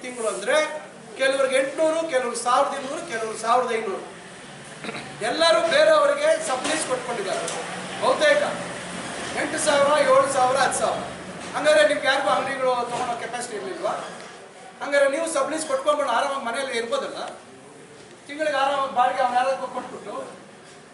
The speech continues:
ಬಾಡಿಗೆ ವಸೂಲಿ ಮಾಡಿರ್ಲಿಲ್ಲ. ನಾವು ಒಳ್ಳೆ ಮಾತಲ್ಲಿ ಹೇಳಿ ಬಾಡಿಗೆ ವಸೂಲಿ ಮಾಡೋಕ್ಕೆ ಬಹಳ ಪ್ರಯತ್ನ ಪಟ್ವಿ ಎರಡು ವರ್ಷದಿಂದ. ಕಡೆಗೆ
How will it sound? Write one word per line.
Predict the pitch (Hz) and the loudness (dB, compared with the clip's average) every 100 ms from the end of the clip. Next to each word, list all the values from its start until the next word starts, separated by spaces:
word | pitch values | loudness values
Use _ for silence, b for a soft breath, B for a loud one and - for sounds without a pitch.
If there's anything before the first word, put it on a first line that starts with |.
| - - - | -20 -20 -6
ಬಾಡಿಗೆ | 202 277 302 302 - | -2 -2 2 0 2
ವಸೂಲಿ | - 262 254 226 | -2 -4 -4 -2
ಮಾಡಿರ್ಲಿಲ್ಲ. | 220 415 - - - - - - 466 466 359 349 - - - - - - | -2 -2 -6 -10 -12 -16 -20 -14 -10 -10 -12 -16 -18 -20 -20 -20 -20 -4
ನಾವು | 214 254 254 | 0 2 4
ಒಳ್ಳೆ | 254 320 | 6 4
ಮಾತಲ್ಲಿ | 302 285 277 262 | 4 0 -2 0
ಹೇಳಿ | 262 262 | 0 0
ಬಾಡಿಗೆ | 226 240 269 247 | 0 0 0 -2
ವಸೂಲಿ | - 240 240 | -6 -10 -6
ಮಾಡೋಕ್ಕೆ | 226 220 220 277 | -4 -4 -6 -4
ಬಹಳ | 196 233 208 | 0 0 0
ಪ್ರಯತ್ನ | 214 214 214 | -4 -6 -8
ಪಟ್ವಿ | 180 - 175 | -10 -12 -8
ಎರಡು | 202 196 | -6 -6
ವರ್ಷದಿಂದ. | - - 190 - - - - - - - - - | -8 -10 -12 -14 -16 -18 -18 -18 -18 -18 -18 -2
ಕಡೆಗೆ | 262 311 311 | 4 6 6